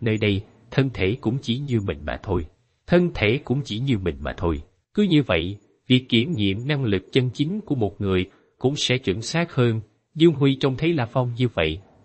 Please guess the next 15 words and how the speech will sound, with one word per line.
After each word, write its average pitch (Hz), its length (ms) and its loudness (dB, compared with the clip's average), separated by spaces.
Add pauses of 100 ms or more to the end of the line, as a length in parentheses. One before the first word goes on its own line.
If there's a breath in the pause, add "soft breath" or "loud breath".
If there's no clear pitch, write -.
bèn 110 220 2
nói, 135 160 0
ngươi 147 260 2
hiện 90 220 -2
tại 80 220 -4
đi 110 140 -2
theo 113 200 -2
ta 98 440 -4
đến 165 180 4
thí 185 140 2
luyện 85 220 -2
tháp 165 300 -6
vậy. 78 240 -2 (420)
Bây 143 140 4
giờ 95 280 2